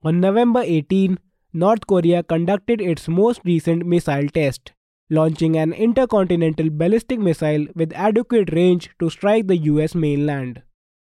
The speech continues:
According to Tokyo, it fell into the water some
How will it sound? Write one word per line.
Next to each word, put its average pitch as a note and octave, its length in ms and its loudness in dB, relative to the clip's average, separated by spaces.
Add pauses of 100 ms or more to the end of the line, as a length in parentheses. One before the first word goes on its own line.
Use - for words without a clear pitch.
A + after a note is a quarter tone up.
According A3+ 480 2
to F#3+ 140 2
Tokyo, G3 460 2
it F#3+ 200 -6
fell A#3 260 2
into G3+ 200 2
the D#3 160 0
water F#3 400 0
some E3 280 -4